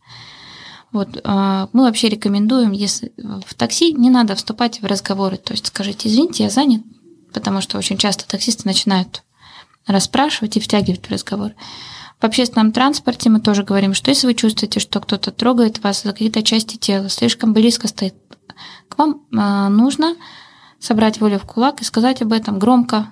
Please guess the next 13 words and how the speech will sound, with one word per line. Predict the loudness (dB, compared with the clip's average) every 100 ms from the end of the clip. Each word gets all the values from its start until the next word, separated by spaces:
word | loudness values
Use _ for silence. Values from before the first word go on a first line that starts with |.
| _
«Отойдите | -6 0 2 2 0
от | -2 -2
меня, | 0
не | 2 2
трогайте | 4 0 0 -6 -6
меня, | -4 0
не | 2 2
тритесь | 4 2 2 -4 -2
об |
меня», | -4 -2 -4 -8 _ _ _ _
выразить | -12 0 4 4 2 -2
своё | -2 -2
недовольство. | -2 -2 -2 -2 0 -2